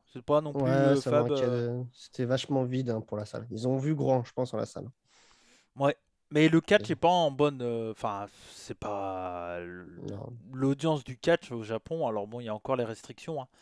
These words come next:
Speaker 1: Euh, on pensait que non, mais des fois oui, des fois non, je comprends rien, j'ai pas envie de comprendre.
Speaker 2: Après, c'est une...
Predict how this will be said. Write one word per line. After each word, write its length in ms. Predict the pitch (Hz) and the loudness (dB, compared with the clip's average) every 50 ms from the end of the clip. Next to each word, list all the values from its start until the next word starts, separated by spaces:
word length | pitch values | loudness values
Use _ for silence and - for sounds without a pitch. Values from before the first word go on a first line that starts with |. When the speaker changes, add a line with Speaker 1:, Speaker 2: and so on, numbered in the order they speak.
| - - _ _ _ _ - | -20 -20 _ _ _ _ -10
Speaker 1:
Euh, 340 | 107 107 104 104 104 104 104 | -8 -6 -4 -4 -4 -4 -6
on 140 | 107 113 | -8 -8
pensait 320 | 110 - 131 127 - - 135 | -8 -6 -6 -6 -6 -8 -6
que 100 | - 131 | -6 -6
non, 220 | 135 147 151 160 | -4 -2 -4 -4
mais 100 | 151 135 | -4 -4
des 120 | 127 127 127 | -4 -4 -6
fois 180 | - - 131 | -2 -2 -2
oui, 200 | 127 135 139 139 | -2 -2 -8 -6
des 120 | 131 131 123 | -6 -6 -6
fois 160 | - 131 123 | -6 -6 -8
non, 120 | 123 127 | -8 -12
je 80 | 123 - | -16 -16
comprends 260 | - 113 - 113 110 | -18 -10 -6 -4 -4
rien, 280 | 110 113 117 120 120 110 | -4 -4 -4 -6 -8 -10
j'ai 120 | 101 104 | -12 -14
pas 120 | - - | -12 -12
envie 140 | 113 110 113 | -12 -12 -12
de 40 | - | -14
comprendre. 360 | - - 113 - - 131 127 | -14 -16 -14 -8 -4 -2 -2
Speaker 2:
Après, 280 | 120 120 - 143 143 139 | -2 -2 2 4 4 4
c'est 220 | - - - 120 | 2 -2 -4 -2
une... 640 | 117 120 120 120 123 120 120 120 120 120 120 117 113 | -2 0 0 0 0 0 0 0 -2 -2 -2 -4 -6